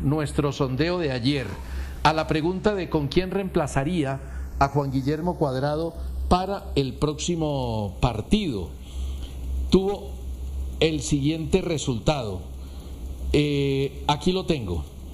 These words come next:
A esa pregunta, los resultados fueron los siguientes.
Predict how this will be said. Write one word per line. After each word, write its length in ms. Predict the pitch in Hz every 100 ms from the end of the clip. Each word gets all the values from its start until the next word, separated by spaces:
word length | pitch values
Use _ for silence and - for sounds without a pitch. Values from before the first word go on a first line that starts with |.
| - - - - - - - -
A 100 | 175
esa 260 | 202 254
pregunta, 720 | 208 185 202 165 123 156 147 - -
los 220 | 156 170
resultados 520 | 170 151 151 180 196
fueron 360 | 190 202 196 180
los 160 | 190 -
siguientes. 1120 | 185 185 165 123 - 90 - - - - -